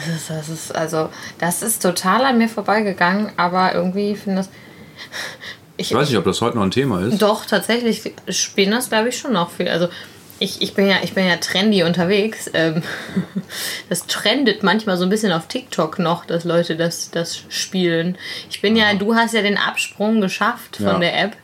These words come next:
Speaker 1: Ich
Speaker 2: Runter.
Speaker 1: nämlich nicht.
Speaker 2: Aber ich muss dir
Speaker 1: Ähm.
Speaker 2: sagen, Instagram,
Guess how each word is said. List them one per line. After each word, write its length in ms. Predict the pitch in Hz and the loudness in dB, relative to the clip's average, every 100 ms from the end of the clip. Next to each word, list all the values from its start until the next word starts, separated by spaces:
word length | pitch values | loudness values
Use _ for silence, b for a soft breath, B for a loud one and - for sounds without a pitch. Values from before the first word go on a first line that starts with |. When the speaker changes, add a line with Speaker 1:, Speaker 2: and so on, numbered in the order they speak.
| - | -4
Speaker 1:
Ich 180 | 220 214 | -2 0
Speaker 2:
Runter. 120 | 196 196 | 2 2
Speaker 1:
nämlich 220 | 190 185 | 2 2
nicht. 340 | 190 214 220 - - | 2 2 0 -8 -6
Speaker 2:
Aber 320 | - 104 110 | 0 2 2
ich 100 | 107 120 | 2 0
muss 160 | 113 | -2
dir 80 | - | 2
Speaker 1:
Ähm. 60 | 98 | 4
Speaker 2:
sagen, 400 | 95 98 107 107 | 4 4 2 -2
Instagram, 920 | 107 107 - 110 104 104 104 101 101 | -2 -4 0 -2 2 2 4 2 -2